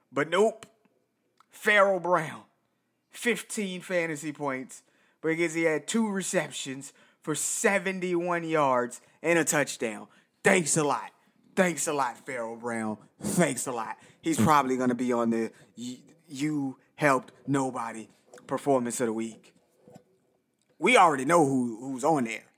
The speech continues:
Devon Achane is on there for the You Help Nobody Fantasy Performance of the Week. Nobody had you. Did it, and, and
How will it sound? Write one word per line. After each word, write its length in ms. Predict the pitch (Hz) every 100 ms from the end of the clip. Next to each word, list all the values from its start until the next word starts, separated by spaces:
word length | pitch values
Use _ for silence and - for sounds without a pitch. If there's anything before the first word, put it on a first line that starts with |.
| _ _
Devon 380 | 143 170 254 196
Achane 480 | 185 175 170 139 120
is 140 | 113
on 200 | 160 139
there 200 | 127 117
for 160 | 110 123
the 80 |
You 240 | 117 139 143
Help 240 | 135 127
Nobody 460 | 127 131 120 113 110
Fantasy 460 | - 120 110 -
Performance 420 | 107 - 120 110 117
of 40 |
the 60 | 110
Week. 160 | 113 - - 131
Nobody 520 | 156 196 190 160 143
had 320 | 143 131 113
you. 120 | 110
Did 200 | 117 139
it, 220 | 147 139
and, 60 | 127 - - -
and 300 | 160 151